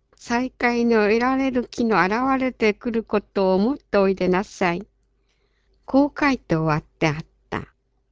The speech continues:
また、入道が住吉の社へ奉った多くの願文を集めて入れた、神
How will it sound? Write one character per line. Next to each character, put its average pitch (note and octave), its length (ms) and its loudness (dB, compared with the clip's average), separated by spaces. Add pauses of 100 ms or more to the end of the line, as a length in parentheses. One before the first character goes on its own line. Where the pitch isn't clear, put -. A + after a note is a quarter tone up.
(640)
ま F#3+ 160 -2
た、 F#3 340 -8 (840)
入 C4 280 6
道 G3+ 240 2
が F#3 160 -2
住 A#3+ 500 0
吉 - 200 -6
の G3+ 120 0 (160)
社 G#3 280 -8
へ E3+ 100 0
奉 A3 460 -4
っ - 40 -8 (300)
た F3 140 0
多 B3+ 160 -8
く - 180 -6
の F3 160 0
願 G#3+ 340 0
文 B3 200 -2
を A3+ 120 2
集 - 220 -4
め A3+ 140 2
て G3 160 -4
入 F3 80 -4
れ F3 140 -4
た、 - 280 -10 (440)
神 B3+ 180 2